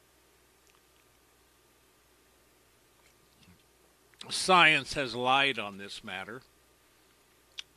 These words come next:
The liberals who push abortion have lied.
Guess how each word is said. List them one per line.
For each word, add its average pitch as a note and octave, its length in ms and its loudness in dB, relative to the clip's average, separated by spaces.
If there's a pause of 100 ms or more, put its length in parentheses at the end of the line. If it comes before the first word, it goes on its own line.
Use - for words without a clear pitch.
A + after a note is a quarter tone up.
(360)
The A#2+ 80 -12
liberals C3 580 -4
who A#2 440 -8 (460)
push D#3 300 -4
abortion A2+ 580 -8
have G2 220 -10
lied. G2 540 -8